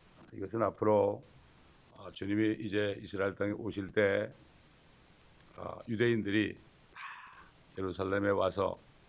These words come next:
이제 그 성문 안에 서며, 그리고 하나님의 전으로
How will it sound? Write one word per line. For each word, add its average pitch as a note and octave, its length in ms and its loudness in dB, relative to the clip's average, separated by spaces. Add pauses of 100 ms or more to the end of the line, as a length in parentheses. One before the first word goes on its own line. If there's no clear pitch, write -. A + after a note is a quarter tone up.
(760)
이제 F#2 360 0 (460)
그 G#2+ 60 -10
성문 A2+ 360 0
안에 A2 240 6
서며, G#2+ 480 0 (580)
그리고 F#2+ 540 4 (680)
하나님의 G#2+ 540 4
전으로 A#2 540 2